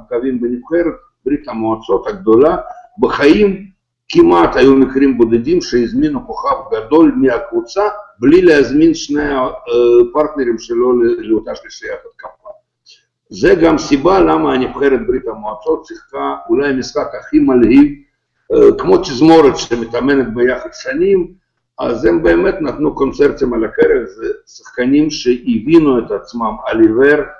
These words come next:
אה, היו מתואמים, והתוצאות היו בהתאם.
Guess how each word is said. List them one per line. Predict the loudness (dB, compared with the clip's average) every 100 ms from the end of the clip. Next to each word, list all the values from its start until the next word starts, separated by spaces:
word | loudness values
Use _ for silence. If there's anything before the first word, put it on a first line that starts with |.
| _ _ _ -8
אה, | -2 -2 0
היו | 2 4
מתואמים, | 2 2 0 0 2 4 6 4 0 -4
והתוצאות | -2 -2 -4 -10 -4 -2 -2 -2
היו | 0 0
בהתאם. | 0 -2 -2 -6